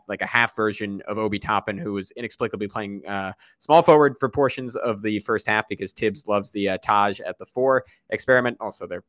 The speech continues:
obviously very low on guys. Um, that did not work out. That was, that was a really bad stretch. It was a bad stretch when they tried Randall at the three as well. Um, but this is pretty much who the Knicks are. And even against the Wizards team that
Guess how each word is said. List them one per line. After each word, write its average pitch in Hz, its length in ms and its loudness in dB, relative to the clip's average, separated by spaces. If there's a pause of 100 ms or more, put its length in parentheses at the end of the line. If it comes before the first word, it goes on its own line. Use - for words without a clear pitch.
obviously - 360 -8
very 90 180 -6
low 92 160 -8
on 92 100 -8
guys. 147 380 6 (260)
Um, 110 460 4
that 143 180 4
did 147 120 -2
not 131 140 2
work 117 180 2
out. 107 200 2
That 113 160 4
was, 107 180 -4
that 117 120 0
was 104 100 -2
a 107 60 -6
really 107 160 -2
bad 98 180 -2
stretch. 104 220 -6
It - 20 -14
was 101 60 -12
a 101 60 -6
bad 110 180 4
stretch 104 200 -8
when 104 80 -14
they 98 60 -8
tried 98 220 -4
Randall 131 260 4
at 107 60 -2
the 113 100 -4
three 110 380 -4 (280)
as 98 140 -8
well. 147 460 4 (320)
Um, 117 420 2
but - 140 0
this 185 220 0
is 190 120 -6
pretty 160 400 -2
much 143 360 -4
who 120 360 -4
the 117 100 -8
Knicks 117 260 -6
are. 101 100 0
And 104 80 -2
even 143 160 2
against 139 220 -2
the 135 60 -6
Wizards 165 320 -2
team 127 280 -4
that 110 220 -2